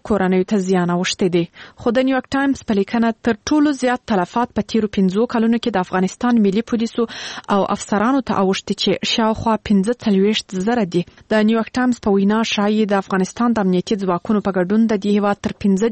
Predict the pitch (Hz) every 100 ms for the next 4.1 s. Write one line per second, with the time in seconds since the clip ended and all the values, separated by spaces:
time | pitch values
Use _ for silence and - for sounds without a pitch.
0 | 247 233 - 202 190 208 262 233 220 226
1 | - 220 - 233 - - - - - 208
2 | 190 196 - 247 - 196 - 190 185 202
3 | 185 220 269 247 208 185 185 208 180 214